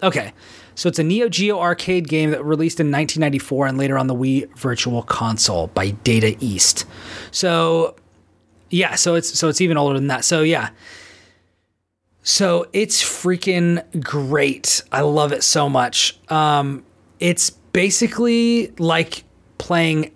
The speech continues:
air hockey, um, except, <sighs> I, I mean, I, look up videos. Like, it's crazy. It is so eighties. It's ridiculous.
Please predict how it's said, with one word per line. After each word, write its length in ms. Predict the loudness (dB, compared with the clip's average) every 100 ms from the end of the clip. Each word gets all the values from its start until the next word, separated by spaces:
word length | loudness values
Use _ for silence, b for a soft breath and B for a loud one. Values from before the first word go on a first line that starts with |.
| -2
air 220 | 0 0
hockey, 640 | 0 -2 -2 0 0 -2 -10 _ _ -2
um, 560 | 0 0 -2 -6 -10 -16 _ _ _ _ _ _ _ _
except, 720 | -2 0 0 0 -2 -4 -4 -8 -20 _ _ _ _ _
<sighs> 460 | _ _ _ _ _
I, 320 | -6 -4 -4 -6
I 420 | -8 -6 -6 -2 0
mean, 100 | 2
I, 380 | 0 0 -2 -6 -18 B B B -6
look 180 | -4 -2
up 140 | -4
videos. 320 | -2 -2 0
Like, 100 | 0
it's 180 | 0 -2
crazy. 540 | -6 -4 -2 -2 -2
It 100 | -2
is 140 | 0 0
so 540 | 0 0 0 0 0 -2
eighties. 460 | 0 0 0 0
It's 220 | -2 -4
ridiculous. 760 | -6 -4 -4 -2 0 2 0 -2